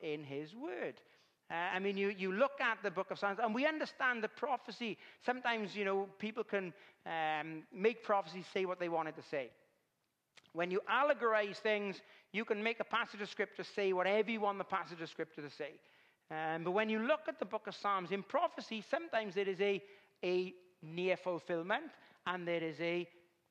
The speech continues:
uh, you know, a perfect fulfillment. We see that in the book of Daniel. We see Daniel talk about the abomination of desolations. We know that Antiochus, in the time of the Maccabees, desecrated the temple.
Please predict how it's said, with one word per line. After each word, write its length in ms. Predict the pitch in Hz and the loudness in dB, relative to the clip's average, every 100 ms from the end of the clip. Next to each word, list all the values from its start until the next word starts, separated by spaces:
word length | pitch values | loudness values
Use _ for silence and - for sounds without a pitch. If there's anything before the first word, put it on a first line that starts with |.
| - | -6
uh, 200 | - 165 196 | -2 -2 0
you 100 | 160 | 2
know, 100 | 165 | 2
a 40 | |
perfect 480 | - 285 339 311 - | 2 0 0 -2 -2
fulfillment. 560 | 196 170 175 160 156 | -2 0 -2 0 -2
We 100 | 190 | -4
see 300 | 196 - 277 | -8 -6 -4
that 260 | 262 208 - | 0 0 0
in 160 | 196 196 | -2 -2
the 60 | |
book 260 | 156 180 - | 0 -2 -2
of 160 | 196 | -4
Daniel. 440 | 170 277 311 269 131 - - | 0 0 2 2 0 -4 -6
We 160 | 180 | -4
see 240 | 180 240 226 | -2 -2 0
Daniel 440 | 160 240 262 254 | 2 4 4 2
talk 260 | 226 214 202 | 2 0 2
about 220 | 202 202 | 2 2
the 80 | 196 | 0
abomination 640 | 156 190 196 190 185 190 | 4 4 4 0 -2 -2
of 120 | 160 | -2
desolations. 720 | 170 165 - 247 277 240 160 | 0 0 0 -2 -2 -2 -2
We 100 | 185 | -2
know 220 | 190 220 | 2 4
that 100 | 220 | 4
Antiochus, 640 | 196 185 - 320 330 190 135 - - - - - | 0 -2 -4 -4 0 0 -2 -8 -18 -18 -14 -2
in 380 | 170 175 180 175 | 0 2 0 0
the 80 | 165 | 0
time 320 | - 226 226 | 2 4 4
of 80 | 208 | 0
the 60 | |
Maccabees, 720 | 208 262 269 247 190 202 208 - - _ 139 - | 0 -2 -2 -2 -2 -2 -4 -6 -20 _ -18 0
desecrated 1000 | 220 226 - 233 - 175 156 180 185 180 - _ | 2 2 -2 -6 -2 -4 -2 -2 -2 -4 -20 _
the 100 | 196 | -6
temple. 680 | 202 247 285 311 - 247 147 | -2 0 -2 -4 -2 0 0